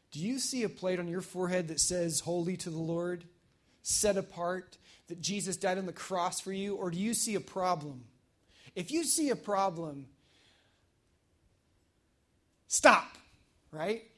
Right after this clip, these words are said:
See, I want you tonight, even before you go to bed, maybe it's, like, three A M before you go to sleep, and maybe you're blurry-eyed by that point, I want you to see, "Holy to the Lord." And I want, when you see other people,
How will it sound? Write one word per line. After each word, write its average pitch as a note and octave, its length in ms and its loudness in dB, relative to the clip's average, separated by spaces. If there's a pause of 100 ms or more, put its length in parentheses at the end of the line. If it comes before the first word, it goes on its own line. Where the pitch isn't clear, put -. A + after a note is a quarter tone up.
See, B3+ 420 2
I A3 80 4
want C4+ 200 2
you A#3+ 80 0
tonight, F#3+ 460 2
even G3+ 220 0
before A3+ 260 0
you G#3+ 80 2
go G3 100 6
to F#3+ 80 2
bed, D#3+ 260 0
maybe F#3+ 200 0
it's, F#3+ 140 0
like, F3 140 -2
three F#3 220 0
A F3 160 2
M E3+ 100 -2
before D#3+ 220 -6
you E3+ 60 -4
go E3 120 0
to D#3+ 40 -2
sleep, E3 300 -2
and D#3+ 100 -6
maybe E3 160 -4
you're D#3+ 140 -4
blurry-eyed E3 680 2
by D#3+ 120 2
that D#3+ 220 0
point, D#3 300 -8 (420)
I G3 120 0
want A#3+ 240 2
you G#3+ 60 -2
to F#3+ 100 0
see, F3 480 0 (240)
"Holy G3 760 2 (360)
to D#3 520 -2 (400)
the D3+ 100 -4
Lord." C3 520 -8 (760)
And E3 140 -2
I G3+ 60 2
want, C4 180 0
when B3 100 -2
you C#4+ 100 0
see B3 280 0
other G#3 160 0
people, G3+ 500 -8